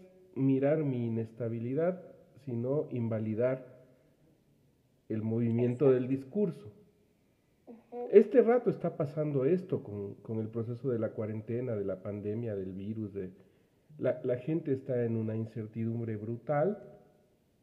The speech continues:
Speaker 1: brutal, y, mm,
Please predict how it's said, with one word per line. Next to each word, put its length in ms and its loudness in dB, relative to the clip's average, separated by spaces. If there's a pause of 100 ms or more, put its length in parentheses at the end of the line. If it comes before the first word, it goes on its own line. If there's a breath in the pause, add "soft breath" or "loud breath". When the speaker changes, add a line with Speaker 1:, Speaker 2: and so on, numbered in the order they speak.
(220)
Speaker 1:
brutal, 800 2 (1000)
y, 280 -8
mm, 400 -10